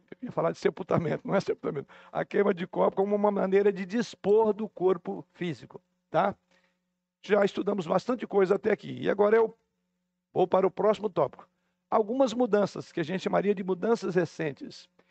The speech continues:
Então, nós vimos à luz da história, vimos à luz da palavra de Deus, e agora eu quero trazer isso um pouco mais pra cá, quer dizer, o tempo presente, algumas mudanças aconteceram em relação a esta postura.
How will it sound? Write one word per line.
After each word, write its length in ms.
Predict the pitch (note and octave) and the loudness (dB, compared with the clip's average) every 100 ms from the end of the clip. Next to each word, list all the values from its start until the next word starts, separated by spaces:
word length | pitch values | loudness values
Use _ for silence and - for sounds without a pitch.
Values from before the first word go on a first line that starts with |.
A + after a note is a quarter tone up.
| _ | _
Então, 140 | - | -2
nós 200 | A#3 B3+ | 2 2
vimos 220 | G3+ A#3+ G#3+ | 2 2 4
à 60 | |
luz 240 | F#3+ G3 D#3+ | 4 2 2
da 100 | F3 | 0
história, 600 | - F#3 F#3+ A3 G#3 E3+ _ _ _ _ _ _ | 0 0 2 4 2 0 _ _ _ _ _ _
vimos 220 | A3 A3 | 0 2
à 60 | G#3 | 4
luz 180 | G3+ | 2
da 140 | D#3+ F3 | 2 0
palavra 400 | E3+ E3 E3 D3 | 2 0 0 -4
de 120 | C3+ | -8
Deus, 460 | C#3 E3 G3+ - - _ _ - | -6 -4 -4 -10 -20 _ _ -6
e 80 | F3+ | -2
agora 220 | F#3+ A3 | 2 2
eu 20 | |
quero 500 | G#3 A3 A3 F#3 D3 _ | 4 4 4 2 0 _
trazer 340 | G3 G3+ G3+ | 0 2 2
isso 180 | G#3 F#3+ | -2 -4
um 40 | |
pouco 240 | G3 G#3+ G#3 | 0 0 0
mais 300 | F#3+ G#3 - | -2 -2 -2
pra 180 | - - | 0 0
cá, 240 | - C#3+ | -2 -6
quer 120 | - | -6
dizer, 120 | - | -4
o 120 | F#3+ - | -6 -4
tempo 260 | - C#4 B3 | 0 0 0
presente, 640 | G#3+ G#3 D#3 G#3+ G#3+ - - _ _ _ _ | 0 2 2 0 0 -6 -20 _ _ _ _
algumas 380 | - G3 B3 A3 | -2 0 0 0
mudanças 500 | A#3 F#3 A3+ B3+ G3 | -2 0 0 0 0
aconteceram 720 | F#3 - F#3 F3+ - F#3+ G3+ | -2 -2 -2 -2 0 0 0
em 40 | G3 | 0
relação 600 | G#3 F3+ - F#3 G3+ F#3+ | 0 -2 -2 -4 -2 -2
a 100 | F3 | 0
esta 240 | F3+ F#3 | -2 -4
postura. 640 | - G3+ - - A3+ C#3+ | -2 -2 -2 0 2 2